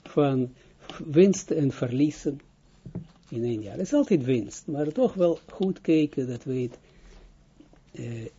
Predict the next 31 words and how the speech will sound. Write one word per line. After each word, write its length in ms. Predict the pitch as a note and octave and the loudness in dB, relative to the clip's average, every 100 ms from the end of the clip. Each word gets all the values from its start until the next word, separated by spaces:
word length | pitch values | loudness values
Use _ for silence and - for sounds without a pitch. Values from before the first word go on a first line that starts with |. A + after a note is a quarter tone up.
| _ _ _ - - - - _ _ _ | _ _ _ -20 -18 -18 -20 _ _ _
niet 340 | - B2+ D#3+ E3+ | 0 4 4 4
euforistisch 920 | D3+ - C#3+ C3+ C#3+ - C#3+ B2 - | 0 6 6 8 4 0 -6 -6 -12
zien 420 | B2+ A#2 C3+ B2+ | -10 -4 -2 -2
en 160 | - F#3 | 0 4
ook 180 | A3 - | 4 2
niet 260 | F#3 F#3 | -2 0
te 160 | - E3+ | 4 4
depressief, 760 | C3+ B2 B2+ - - C3 B2+ - D3 - - - | 4 -2 -4 -4 -4 -4 -4 -10 -12 -14 -16 -2
te, 300 | - D3+ C#3+ - - - - - - - - - | 6 6 6 -2 -20 -20 -20 -20 -20 -20 -20 -18
hoe 120 | G3+ | -4
zeg 160 | - B2+ | 0 2
je 60 | |
dat, 180 | C3 B2+ - - | 2 0 -4 -6
maar 240 | E3 D3 | -2 -2
goed, 180 | C3 C#3 | 0 -4
zitten 300 | - C3+ C3+ | -2 -2 0
mensen 300 | C3 B2+ - | 0 0 -4
die 100 | B2+ | -4
weten 280 | B2 B2+ B2+ | -2 0 0
meer 260 | C3 C3 A#2 | 0 -2 -4
van, 300 | - A#2+ A2+ - | -4 -4 -4 -8
van 340 | - B2 A#2 | -10 -8 -8
belastingen 580 | A2+ A#2+ B2 - C3 A#2+ | -6 -6 -6 -6 -6 -4
en 80 | A#2 | -6
van, 160 | - A#2+ | -6 -6
hoe 100 | A2+ | -6
heet 100 | A2 | -8
het, 140 | - | -12
van 260 | - A2 - - - - - | -10 -8 -10 -16 -20 -20 -16
boekhouding. 800 | A#2 D3+ C3 C#3+ C#3 C3+ B2+ B2+ - - - - | 2 4 6 6 6 6 4 0 -8 -20 -20 0
Dat, 220 | C3+ C#3 | 2 4